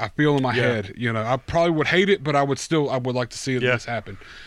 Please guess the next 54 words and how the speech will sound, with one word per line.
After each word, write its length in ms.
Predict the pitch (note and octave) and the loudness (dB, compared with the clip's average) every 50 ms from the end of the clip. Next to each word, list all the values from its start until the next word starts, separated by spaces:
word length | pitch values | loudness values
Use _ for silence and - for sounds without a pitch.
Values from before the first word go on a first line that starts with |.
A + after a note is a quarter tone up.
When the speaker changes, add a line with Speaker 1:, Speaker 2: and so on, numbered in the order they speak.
| - - - | -20 -6 -2
Speaker 1:
But, 120 | D3 D3+ | 0 2
I 60 | D3+ | 4
mean, 120 | D#3+ D#3+ D#3+ | 4 4 4
that 80 | F3 F3 | 4 4
was 80 | D#3+ | 2
another 220 | D3+ D#3 D#3 D3+ C#3+ | 0 -2 -2 0 0
reason 240 | C3+ C3+ B2 B2+ B2+ | 0 0 0 0 -2
I 60 | B2 | -2
wanted 340 | A#2+ B2 B2+ B2 B2 A#2 A#2 | -2 0 0 0 0 -2 -2
it 160 | A#2+ G2+ - | -4 -4 -6
to, 300 | A#2+ A#2 G#2+ G2+ G2 G2+ - | -6 -6 -4 -4 -6 -8 -10
you 120 | - B2 A#2 | -10 -8 -6
know, 120 | A2 G#2 | -6 -6
the 80 | G#2 G#2+ | -6 -6
Bills 240 | G#2+ A#2+ A#2+ A2+ G#2 | -4 -4 -4 -4 -4
to 80 | G#2+ | -6
kinda 160 | B2 A#2 G#2+ | -8 -8 -8
pull 160 | - A#2 G#2+ G#2+ | -8 -8 -6 -6
it 80 | G#2+ | -4
off. 160 | A2+ A#2 A2+ - | -4 -6 -6 -6
But 280 | - A2 A2 - - A2 | -8 -8 -8 -8 -8 -6
the 100 | B2+ A#2+ | -2 0
Ravens, 480 | C3 D#3+ G#3+ G#3+ G#3+ F3 C#3 - - - - - - - - - - - _ _ - - | 2 2 2 2 0 -2 -4 -4 -8 -14 -18 -20 -20 -20 -20 -20 -20 -20 _ _ -6 -2
I 40 | C#3+ | 0
don't 120 | E3+ E3 | 2 4
know. 200 | E3 E3+ D3+ B2 - | 4 4 2 2 0
I, 240 | - C3 C#3 C3+ B2+ - - - - - - | 2 2 4 4 2 0 -4 -12 -10 -4 -2
there's 180 | C#3+ D3+ D3 | 0 0 2
something 280 | - F3+ E3+ E3 E3 D#3 | 0 0 0 -2 -2 0
else. 280 | D#3 E3 D3+ - - - | 0 -2 -2 -4 -8 -8
I, 140 | - C#3+ - - | -6 -6 -6 -2
Speaker 2:
Yeah. 140 | B2 C3 D3 | 0 2 4
Speaker 1:
I 20 | F#3+ | 4
don't 140 | A#3+ A#3 E3 | 4 2 0
think 120 | F#3+ G3 | -2 -2
the 60 | D#3+ C#3+ | -2 -4
Chiefs 360 | - - D#3+ E3 F3 D3 - | -4 -2 -2 0 0 -2 -2
are, 220 | D3 C#3 C3 B2 A2+ - - | -2 -2 -2 -4 -6 -6 -6
are 80 | C3 | -4
well 560 | B2 A2+ G#2+ A#2 C3 C#3+ D3 D3 C#3+ C3+ A#2+ A2 - _ - - - _ - - _ _ - | -4 -4 -2 0 2 2 4 4 2 2 0 -4 -10 _ -20 -20 -20 _ -20 -20 _ _ -6
put 200 | - - - - | -6 -6 -4 -6
together 400 | - A#2 A#2+ B2 C3 B2+ B2+ A#2 | -6 -4 -2 0 0 0 0 0
enough 300 | A2 A2 A2 G#2+ G#2 - _ - - _ - - - _ _ _ | -2 -2 -4 -4 -6 -10 _ -18 -20 _ -20 -20 -20 _ _ _
to 120 | - - A#2 | -12 -10 -8
beat 280 | G#2+ B2+ B2+ E3 - | -4 -4 -4 -4 -4
the 80 | - A2 | -6 -8
Ravens, 320 | G#2+ G#2 G2+ F#2+ F#2+ F#2+ | -8 -8 -8 -10 -10 -10
honestly. 420 | G2 A#2+ B2 A2+ G2+ - F#2+ F#2+ - _ - - - - - | -8 -6 -6 -6 -8 -12 -16 -20 -20 _ -20 -20 -18 -12 -8
Speaker 2:
Uh, 160 | - - - - - | -4 -4 -4 -2 -2
you 160 | - F#3+ G3 G#3+ | 0 2 4 4
know, 120 | A#3 A3 | 6 6
Speaker 1:
'Cause, 200 | F#3+ E3+ F#3+ G3+ | 6 6 6 6
Speaker 2:
I, 60 | F#3 F3 | 4 2
Speaker 1:
like 120 | C#3+ - | 0 -2